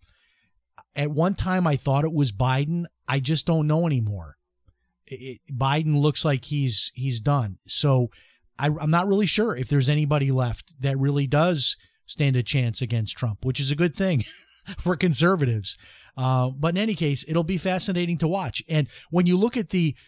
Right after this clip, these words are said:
calendar, th-, this, this whole deal looks like it's gonna be, you know, roughly wrapped up in, like, ten days. I mean, if somebody gets enough votes, I mean, we're looking at Super Tuesday, we're looking at South Carolina, and this is, um,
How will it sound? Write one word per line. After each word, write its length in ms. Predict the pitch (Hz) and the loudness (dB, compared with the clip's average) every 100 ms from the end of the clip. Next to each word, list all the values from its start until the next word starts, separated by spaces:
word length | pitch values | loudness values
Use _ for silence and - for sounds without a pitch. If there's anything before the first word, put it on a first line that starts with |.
| - | -2
calendar, 500 | 190 233 233 160 147 | 0 2 2 2 0
th-, 180 | 139 143 | -4 -2
this, 280 | 226 - | 0 0
this 220 | - 196 - | 0 0 4
whole 220 | 208 202 | 4 2
deal 460 | 160 139 214 269 | 0 -2 0 2
looks 240 | 160 180 - | 0 0 0
like 180 | 185 165 | -2 -2
it's 160 | - | -4
gonna 160 | 180 165 | -2 0
be, 320 | 151 175 170 | 0 -2 -2
you 160 | 165 151 | -4 -2
know, 100 | 139 | 0
roughly 500 | 120 165 254 262 202 | 0 -2 -2 -4 -2
wrapped 480 | 135 127 185 254 - | 0 0 -2 -4 -4
up 300 | 185 277 - | -6 -4 -4
in, 80 | 135 | -2
like, 240 | 139 135 | -2 -4
ten 240 | - 165 | -4 -2
days. 400 | 170 180 240 101 | 0 -2 -4 -6
I 60 | 123 | -2
mean, 240 | 151 151 - - - _ - | 0 -2 -4 -16 -18 _ -2
if 240 | 185 202 | 0 0
somebody 460 | - 196 185 175 160 | -2 -2 0 -2 0
gets 260 | 151 151 | -2 0
enough 360 | 151 143 139 - - | 0 2 0 -4 -6
votes, 440 | 120 175 135 - | 0 2 2 0
I 60 | 139 | 0
mean, 160 | 135 | 0
we're 160 | 135 135 127 | 0 -4 -6
looking 360 | 147 143 139 135 | -4 -2 0 -2
at 120 | 117 | -2
Super 340 | - 151 135 | -2 -2 -2
Tuesday, 720 | 113 170 185 170 180 170 165 151 - - _ | -4 -2 -2 0 0 0 -2 -6 -16 -20 _
we're 80 | 127 | 0
looking 300 | 135 143 131 | 0 2 0
at 120 | 123 | 0
South 280 | 151 139 127 | 0 0 -2
Carolina, 640 | 147 131 127 151 160 160 143 | -2 0 0 0 0 -2 -2
and 160 | 131 | 0
this 200 | 156 170 | 2 2
is, 220 | 170 120 | 0 2
um, 320 | 135 131 120 | 2 2 0